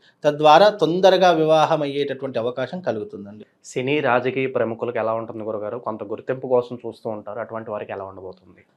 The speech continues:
Speaker 1: ఆ, ప్రస్తుతము ఇప్పుడున్నటువంటి తులారాశి వారు ఎవరైతే ఉన్నారో సినిమా రంగంలో, అంటే ఇంకోటి ఏంటంటే ఈ తులారాశి బేస్ చేసుకొని చెప్తున్నాను, షష్టగ్రహ కూటమిని కూడా బేస్ చేసుకొని చెప్తున్నాను.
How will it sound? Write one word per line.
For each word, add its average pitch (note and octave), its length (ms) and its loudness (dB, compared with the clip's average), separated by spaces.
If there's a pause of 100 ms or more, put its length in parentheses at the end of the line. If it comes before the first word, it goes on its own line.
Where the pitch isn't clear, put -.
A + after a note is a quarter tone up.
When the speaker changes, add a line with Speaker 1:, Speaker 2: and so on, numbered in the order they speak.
(200)
Speaker 1:
ఆ, C3 400 -6
ప్రస్తుతము E3 580 2
ఇప్పుడున్నటువంటి D#3 1160 -2
తులారాశి D3 520 4
వారు C#3+ 180 2
ఎవరైతే C#3+ 420 2
ఉన్నారో B2+ 520 -2 (360)
సినిమా F3 380 2
రంగంలో, C#3+ 360 2
అంటే C#3+ 460 0 (100)
ఇంకోటి F3 380 2
ఏంటంటే D#3+ 320 -4
ఈ D3+ 240 -4 (120)
తులారాశి E3+ 580 6
బేస్ D3+ 360 -2
చేసుకొని D#3+ 320 -4
చెప్తున్నాను, D3+ 480 -4 (320)
షష్టగ్రహ F#3 680 4
కూటమిని F3 460 0
కూడా F3 140 2
బేస్ D3+ 340 0
చేసుకొని D#3+ 280 -2
చెప్తున్నాను. A#2 500 -6